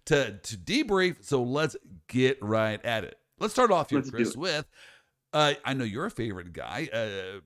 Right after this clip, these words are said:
Speaker 1: ex-president, former president Donald J. Trump asked a federal
Speaker 2: Yep.
Speaker 1: judge, who, by the way, he happened to appoint.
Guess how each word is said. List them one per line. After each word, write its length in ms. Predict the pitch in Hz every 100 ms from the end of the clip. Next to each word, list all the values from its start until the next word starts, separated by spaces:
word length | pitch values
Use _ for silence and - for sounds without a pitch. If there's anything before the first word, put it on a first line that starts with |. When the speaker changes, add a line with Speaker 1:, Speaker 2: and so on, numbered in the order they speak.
| _
Speaker 1:
ex-president, 1040 | 165 254 - - 185 220 185 185 202 165 -
former 260 | 220 233
president 680 | - 196 196 180 190 135 135
Donald 640 | 151 180 262 254 226 139 120
J. 320 | 135 185 196
Trump 420 | - 151 101 113 -
asked 320 | 156 196 -
a 120 | 147
federal 440 | 127 165 208 240 233
Speaker 2:
Yep. 40 |
Speaker 1:
judge, 500 | 165 180 120 113 - - _ _ -
who, 80 |
by 160 | 92 95
the 80 | 85
way, 100 | 87
he 220 | 92 98
happened 300 | 95 92 95
to 100 | 98
appoint. 420 | 87 120 123 185